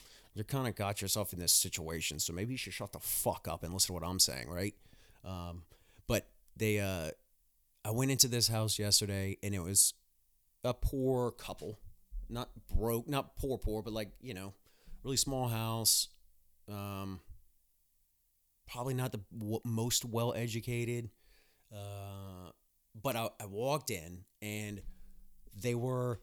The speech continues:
so incre-, they were the nicest people. They offered me a drink when I walked in the door. Um, they offered me a blanket 'cause they thought I might have been cold. They offered me something to eat. Um, and I just, I was like, it, it was nice because you, you go into the, see these people a lot of times, and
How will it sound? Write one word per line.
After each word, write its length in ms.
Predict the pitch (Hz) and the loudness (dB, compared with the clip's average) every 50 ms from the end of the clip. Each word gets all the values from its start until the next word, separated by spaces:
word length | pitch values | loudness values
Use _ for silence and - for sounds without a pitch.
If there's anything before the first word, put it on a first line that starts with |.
| - - - - - - - - | -10 -20 -20 -20 -20 -20 -12 -2
so 600 | - - - - 139 135 139 139 135 135 135 135 - | 4 6 6 6 6 6 6 6 6 6 4 2 0
incre-, 380 | 127 117 - - - 143 120 139 | -4 -4 -4 -4 -4 -4 0 0
they 80 | 139 | 2
were 120 | 135 135 139 | 2 4 2
the 100 | 127 123 | 2 2
nicest 480 | 117 113 120 123 127 - 127 120 - | 2 0 2 4 6 6 6 6 2
people. 240 | 127 117 104 117 113 | -2 -2 -2 -2 0
They 160 | 101 131 135 | 2 4 4
offered 400 | 123 127 127 123 - 135 120 113 | 4 4 2 0 -2 -4 -4 -4
me 360 | 120 123 120 117 113 117 113 - | -2 -2 -2 -2 -4 -6 -6 -8
a 100 | - 110 | -8 -8
drink 460 | 104 - 113 107 95 117 123 131 127 - | -6 -6 -6 -4 -4 -2 -2 -2 0 0
when 100 | 131 127 | 0 0
I 40 | |
walked 280 | 127 131 123 123 120 - | 0 2 0 0 0 0
in 100 | 135 123 | 0 0
the 60 | 120 110 | 0 0
door. 400 | 113 113 110 117 117 120 117 - - _ _ _ _ _ _ - | 0 0 0 0 0 -2 -4 -6 -10 _ _ _ _ _ _ -10
Um, 420 | 107 110 110 107 110 107 101 101 - - - - | -6 -4 -4 -2 -2 -4 -4 -6 -8 -12 -14 -8
they 80 | - 123 | -6 -4
offered 220 | 101 - - 117 | -4 -2 -2 0
me 80 | 143 131 | 0 0
a 80 | 113 - | 0 2
blanket 640 | - - - - 101 110 113 - 120 120 - - | 2 2 2 4 2 0 0 0 0 -2 -2 -4
'cause 140 | - - 104 | -2 0 0
they 80 | 110 104 | 0 0
thought 160 | - 117 113 | 0 0 0
I 20 | |
might 160 | 107 110 113 110 | 0 0 -2 -2
have 60 | 101 | -4
been 120 | 113 113 | -6 -6
cold. 440 | - - - 113 110 110 113 117 113 | -6 -6 -6 -6 -6 -6 -6 -6 -6
They 100 | 117 110 | -6 -6
offered 220 | - 113 110 - | -6 -6 -6 -2
me 60 | 123 120 | 0 2
something 320 | - 123 110 - 120 117 | 2 2 0 0 -2 -2
to 180 | 110 - - 127 | -2 -2 -2 0
eat. 260 | 120 117 123 123 - _ _ _ _ _ - - - - - | 0 2 0 0 -4 _ _ _ _ _ -20 -20 -20 -12 -8
Um, 480 | 117 113 113 107 104 101 95 92 87 - _ _ _ _ _ _ _ _ _ _ _ _ _ _ 143 | -4 -4 -2 -2 -4 -4 -6 -8 -10 -14 _ _ _ _ _ _ _ _ _ _ _ _ _ _ -2
and 100 | 139 135 | 2 2
I 80 | 143 | 4
just, 240 | 135 151 139 - - | 6 8 8 8 8
I 60 | 147 | 6
was 200 | 147 143 131 123 | 4 2 2 2
like, 280 | 139 139 131 127 - - _ _ _ | 2 2 0 -2 -6 -14 _ _ _
it, 180 | 143 135 135 - 156 | -4 -2 -2 0 0
it 20 | |
was 220 | 143 131 127 113 113 | 0 2 2 0 -2
nice 320 | 135 160 165 104 - - | -2 -2 -2 -2 -4 -4
because 260 | - 110 120 110 113 | -6 -6 -6 -4 -4
you, 160 | 147 160 135 - | -4 -4 -6 -8
you 200 | 139 147 143 135 | -10 -10 -8 -8
go 100 | 175 175 | -6 -6
into 140 | 147 117 101 | -4 -4 -2
the, 80 | 110 | 0
see 180 | - - 123 113 | 0 0 0 -2
these 140 | 107 95 - | -8 -10 -10
people 360 | - - 113 - - 95 90 | -10 -10 -10 -10 -10 -10 -8
a 60 | 90 | -8
lot 140 | 90 87 87 | -6 -8 -4
of 80 | 80 | -4
times, 340 | - - 82 80 80 82 82 | -4 -4 -4 -6 -8 -8 -8
and 140 | 92 80 | -10 -10